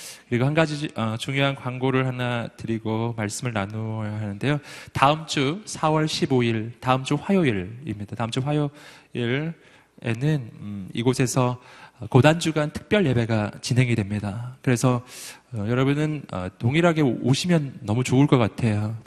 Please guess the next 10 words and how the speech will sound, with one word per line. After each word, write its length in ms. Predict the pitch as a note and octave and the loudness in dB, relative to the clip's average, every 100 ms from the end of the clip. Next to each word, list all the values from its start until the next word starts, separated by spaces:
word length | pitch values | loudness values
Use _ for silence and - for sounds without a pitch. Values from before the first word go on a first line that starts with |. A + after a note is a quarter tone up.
| - | 4
고난주간, 1120 | C3 D#3+ E3+ D#3 - - - - B2 B2+ B2+ | 6 6 2 -6 -16 -20 -20 -8 -2 0 2
다음 200 | C#3+ D#3 | 2 2
주가 200 | F3 E3 | 2 -2
고난주간인 840 | - C3 D#3 D3 - C3+ C3+ B2+ | -2 -2 -2 -4 -8 -4 -4 -2
거 300 | B2 B2 A2+ - _ - | 0 0 -2 -10 _ -2
알고 180 | C3+ | 0
계시죠? 480 | C3 A#2 A#2 A2 G2 - - _ _ _ _ _ _ - - - - - | 0 -2 -2 -2 -2 -4 -20 _ _ _ _ _ _ -20 -20 -20 -20 -20
네, 240 | G#2 F#2+ G2+ | -10 -8 -8
혹시 200 | - - | -8 0
모르셨으면 800 | A2+ A#2 A#2+ - - C3+ A#2 G2 | 2 4 2 0 0 2 0 0